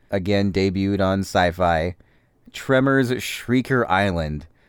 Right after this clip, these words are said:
And when a group of hunters genetically modify graboid eggs,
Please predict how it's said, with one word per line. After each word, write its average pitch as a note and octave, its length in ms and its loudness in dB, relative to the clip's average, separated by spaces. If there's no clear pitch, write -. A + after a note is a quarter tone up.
And F2 380 -2
when F2 100 0
a F#2 40 0
group A#2 200 0
of G2 120 -4
hunters C3 440 2
genetically A#2 440 2
modify A2+ 460 4
graboid A#2 560 4
eggs, G#2 400 2